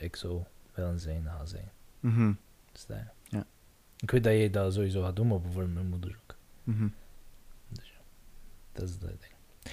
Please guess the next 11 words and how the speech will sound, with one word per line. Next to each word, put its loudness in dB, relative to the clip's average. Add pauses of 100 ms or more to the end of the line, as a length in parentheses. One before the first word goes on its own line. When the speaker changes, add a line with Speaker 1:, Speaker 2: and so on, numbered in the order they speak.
(120)
Speaker 1:
Maar 0
die 8
vraag 12
is 8
weggegaan 8 (500)
en 4
ik 6
heb 8
haar 10
vervangen 12
door. 12